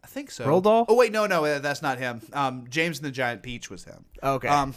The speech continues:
Speaker 1: I don't think, hold on, let me look
Speaker 2: Who
Speaker 1: up.
Speaker 2: did the Jungle
Speaker 1: I'll,
Speaker 2: Book?
Speaker 1: I'll let you keep talking
Speaker 2: Okay.
Speaker 1: about B F G.
Speaker 2: But James and the Giant Peach, Charlie and the Chocolate Factory, fucking
Speaker 1: Rudyard
Speaker 2: B-,
Speaker 1: Kipling.
Speaker 2: B F G, that, thank you. Uh, I knew it was an R. <laughs> That's about as far as I got. All R people,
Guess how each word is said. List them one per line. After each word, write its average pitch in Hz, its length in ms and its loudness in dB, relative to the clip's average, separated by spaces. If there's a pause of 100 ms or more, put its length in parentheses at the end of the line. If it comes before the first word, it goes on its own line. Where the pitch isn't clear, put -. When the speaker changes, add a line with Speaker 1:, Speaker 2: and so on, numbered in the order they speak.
(120)
Speaker 1:
I 202 120 -10
don't 277 180 -2
think, 165 260 -6
hold 147 180 -4
on, 123 140 -6
let 170 100 -8
me 196 120 -10
look 135 240 -8
Speaker 2:
Who 185 60 -2
Speaker 1:
up. - 80 -2
Speaker 2:
did 233 180 2
the 170 100 0
Jungle 135 320 2
Speaker 1:
I'll, 175 120 6
Speaker 2:
Book? 165 80 -2
Speaker 1:
I'll 180 120 6
let 156 120 0
you 185 140 -2
keep 185 220 -10
talking 147 300 0
Speaker 2:
Okay. 156 100 2
Speaker 1:
about 110 180 0
B 117 140 -6
F 104 120 -8
G. - 60 -12
Speaker 2:
But 196 140 6
James 233 300 8
and 254 100 -2
the 247 40 -4
Giant 233 300 2
Peach, 170 500 2 (300)
Charlie 180 360 6
and 202 60 4
the 196 80 -4
Chocolate 156 360 2
Factory, 151 760 0 (300)
fucking 139 640 0 (140)
Speaker 1:
Rudyard 139 400 2
Speaker 2:
B-, - 20 -16
Speaker 1:
Kipling. 110 300 -8
Speaker 2:
B 165 160 4
F 160 160 4
G, 135 200 0
that, 113 240 -2
thank 95 260 -6
you. 92 140 -6 (440)
Uh, 123 60 -2
I 117 200 2
knew 120 140 -2
it 110 40 -4
was 107 120 -6
an 104 120 -10
R. 85 320 -6 (160)
<laughs> - 160 -14
That's 151 220 0
about 147 200 2
as 123 100 -6
far 110 180 2
as 101 120 0
I 95 60 -4
got. 92 260 -2 (680)
All 247 340 10
R 220 280 8
people, 175 840 4